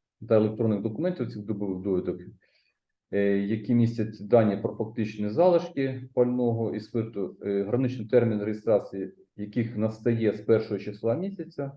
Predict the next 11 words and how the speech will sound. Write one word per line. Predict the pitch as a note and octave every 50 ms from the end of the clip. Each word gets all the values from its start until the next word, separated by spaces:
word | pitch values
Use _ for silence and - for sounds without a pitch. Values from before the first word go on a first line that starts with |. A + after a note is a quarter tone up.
| -
наступного | - A#2+ A#2 A#2+ - C3 A#2+ B2+ A#2 G#2+
за | G#2+ A2+
місяцем, | A#2 A2+ A2 - A2 G#2
який | G#2 G#2 - G#2
набирає | G#2 G2+ F#2 G2 G2+ G2 F#2+
чинності | F#2+ - - F#2+ F#2+ F#2+ F#2+ _ - F#2+ F#2+ F#2+ _ _ _ _ _ _ _ _ -
закон | - F2+ G#2 G#2 - A2 G2+ G2+
тридцять | G#2 G2 - G2+ F#2+ -
три | - G2 G2+ F#2+ - - - F#2+ F#2 F#2
нуль | G2 G2+ G2 G2 -
три, | - F#2+ F#2+ F#2 F2+ F#2+